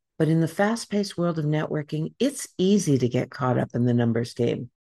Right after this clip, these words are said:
collecting business cards, LinkedIn connections like trophies, looking at your stats and all of that. And I do believe, and the numbers support it, that the true power of networking lies in the depth and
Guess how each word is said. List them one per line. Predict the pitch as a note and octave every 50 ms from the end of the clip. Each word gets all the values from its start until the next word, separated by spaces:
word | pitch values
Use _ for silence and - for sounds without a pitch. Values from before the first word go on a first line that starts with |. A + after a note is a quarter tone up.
| _ _ _ -
collecting | - C#3+ D3 D3 D3 - F3 E3 D3+
business | D3 D3+ C#3+ C3+ D3 C#3+ - -
cards, | - C#3+ C#3+ C#3 C3+ C3+ C#3 C#3 C3 -
LinkedIn | - C3 C3+ C3+ C3+ C#3+ C3+ C3+
connections | - C#3 C#3 C#3 C3+ B2+ - - C3+ C3 B2+ C#3
like | B2+ B2+ B2+ B2+
trophies, | - - C3 B2+ B2 - - B2+ B2+ B2+ B2+ B2+ - _ - _ _ _ _ _ _ _
looking | - A#2+ C3 D3 D3+ D3+ - F3 F3
at | E3+ D#3 - D#3
your | D#3
stats | D3 - - D3 C3 B2 A#2 A#2+ B2 - - -
and | C3+ C3
all | B2 C3 C3+ C#3 C#3 C#3 C#3 C#3 C3+ C3
of | B2 A#2
that. | B2 A#2+ F3+ D#3 A#2 - - _ - - - _ _ _ _ _ _ _ _ _ _ _ _ _ _ _ _ _ _ _ _ _ _
And | G3 G3+ A3+
I | A3
do | G3 G3 A#3+ D4
believe, | B3+ B3+ A3 F#3+ E3 D3 B2+ - - A#2+ - - _ _ _ _ -
and | E3+ E3+
the | F3+ F3+
numbers | F#3 G3 G3+ G3 F#3 F3+ -
support | - D#3 - - - D3+ D3 C3 B2
it, | C#3 - - _ - - _ _ _ _ _ _ _ -
that | D#3 D3
the | - E3
true | - - - B3 B3+ C4+
power | C4+ - G3+ F#3 E3+ D#3
of | D3+ C3+
networking | C#3 C#3 C3+ B2+ A#2+ A#2 A#2 A#2 - A#2 A#2+
lies | A#2 A#2+ A#2+ B2+ C3 B2+ B2 B2
in | B2
the | B2 A#2+
depth | G#2 - C3 B2+ C3 B2+ - _ _ _ _ _ _ _ _ _ _ -
and | B2+ C#3 C#3